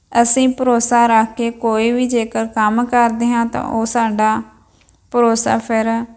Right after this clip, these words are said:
ਅਟੁੱਟ ਹੋਣਾ ਚਾਹੀਦਾ ਹੈ, ਸਾਡਾ ਭਰੋਸਾ ਕੱਚਾ ਨਹੀਂ ਹੋਣਾ ਚਾਹੀਦਾ। ਫਿਰ ਹੀ ਵਾਹਿਗੁਰੂ ਸਤਿਗੁਰ ਸੱਚੇ ਪਾਤਸ਼ਾਹ ਸਾਡੇ 'ਤੇ ਕਿਰਪਾ ਕਰ ਦੇਣਗੇ ਅਤੇ ਸਾਡੇ ਮਨ ਦੀਆਂ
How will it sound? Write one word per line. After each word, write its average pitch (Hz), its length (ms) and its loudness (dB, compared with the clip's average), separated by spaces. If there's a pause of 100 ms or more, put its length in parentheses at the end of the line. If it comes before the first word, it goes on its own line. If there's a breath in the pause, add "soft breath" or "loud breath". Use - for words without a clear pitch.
(420)
ਅਟੁੱਟ 226 400 0
ਹੋਣਾ 226 260 4
ਚਾਹੀਦਾ 220 380 -4
ਹੈ, 226 220 0
ਸਾਡਾ 233 380 2
ਭਰੋਸਾ 240 600 0
ਕੱਚਾ 240 520 -2
ਨਹੀਂ 226 220 0
ਹੋਣਾ 220 260 0
ਚਾਹੀਦਾ। 214 460 -2
ਫਿਰ 226 300 -2
ਹੀ 240 160 2
ਵਾਹਿਗੁਰੂ 220 520 0
ਸਤਿਗੁਰ 220 600 -4
ਸੱਚੇ 226 460 -4
ਪਾਤਸ਼ਾਹ 220 520 -2
ਸਾਡੇ 208 360 -4
'ਤੇ 214 180 -4
ਕਿਰਪਾ 214 480 -4
ਕਰ 226 260 -2
ਦੇਣਗੇ 226 640 -4 (600 loud breath)
ਅਤੇ 233 140 2
ਸਾਡੇ 233 500 0
ਮਨ 214 340 0
ਦੀਆਂ 214 240 -4